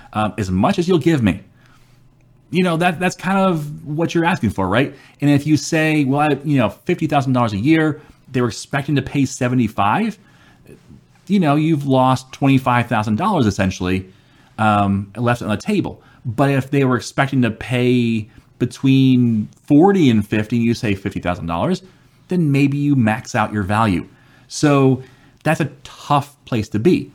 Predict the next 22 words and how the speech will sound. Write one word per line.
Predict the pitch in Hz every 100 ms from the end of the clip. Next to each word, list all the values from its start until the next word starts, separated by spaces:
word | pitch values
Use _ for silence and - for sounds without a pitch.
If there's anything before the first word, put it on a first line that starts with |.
| _
The | 135
same | - 220
thing | 196
is | 165
true | - 160
for | 147 120
a |
raise. | 104 92 67 - - _ _ _ _ -
Um, | 123 113
if | 160 151
you | 160 190 -
ask | 123 147 147
for | -
a | 156
percentage | 139 131 127 131 156
and | 117
they |
were | 110
expecting | 110 - 123 123
to |
give | 110 120
more, | 98 117 208 240